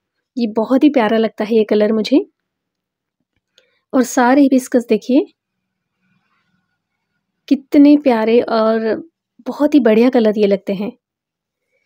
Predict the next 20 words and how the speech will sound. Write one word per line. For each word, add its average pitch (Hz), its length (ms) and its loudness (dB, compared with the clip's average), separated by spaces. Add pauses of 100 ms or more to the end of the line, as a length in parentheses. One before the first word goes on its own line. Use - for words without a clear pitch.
(260)
तो 277 60 -2
बस 302 200 0
हमेशा 285 600 2
इन, 285 380 6
जब 226 180 0
भी 262 100 2
कोई 285 220 2
आता 233 240 0
है, 247 160 -2
तो 269 200 2
इतने 277 360 0
बड़े-बड़े 262 400 2
फ्लावर 233 300 -2
को 247 120 -2
देखकर 226 360 -2
एकदम 233 260 0
हैरान 226 360 0
रह 247 100 2
जाता 220 260 -4
है 233 140 -2